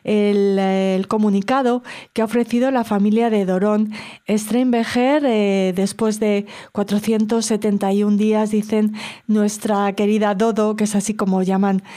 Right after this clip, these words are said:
a Dorón en familia, pues, eh, finalmente ha vuelto a nuestros brazos. Comienza, comienza así este, esta carta en la que aseguran que, eh, bueno, que seguirán,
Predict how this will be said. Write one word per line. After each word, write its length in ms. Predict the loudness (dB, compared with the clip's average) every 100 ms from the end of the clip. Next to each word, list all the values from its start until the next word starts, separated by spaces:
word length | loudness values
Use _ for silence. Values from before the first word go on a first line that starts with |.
| -18 -8
a 320 | -2 0 0
Dorón 320 | 0 0 0
en 140 | 0 0
familia, 520 | 0 0 2 0 0
pues, 280 | -2 -2 0
eh, 160 | -2
finalmente 600 | -2 0 2 2 0 0
ha 200 | 0 0
vuelto 360 | 0 -2 0 -2
a 60 | 0
nuestros 540 | 0 -2 -2 -2 -6 -14 -16 -16 -6
brazos. 560 | -2 0 0 0 -2 0
Comienza, 480 | 0 2 0 -2 -4
comienza 500 | -2 0 0 0 0
así 340 | 0 0 -2 -4 -12 -18 -18 -6
este, 800 | -2 -2 -2 -2 2 2 0 0
esta 300 | -2 -2 -4
carta 500 | -2 -2 -2 -2 -2 -6 -18 -20 -20 -6
en 280 | 0 2 2
la 140 | 0
que 640 | 0 0 2 2 0 0 -2
aseguran 840 | -4 -2 -2 0 0 2 0 0
que, 760 | 0 0 2 0 0 0 0 0
eh, 40 |
bueno, 320 | 0 0 -2
que 120 | -2 -2
seguirán, 560 | 0 0 0 0 -2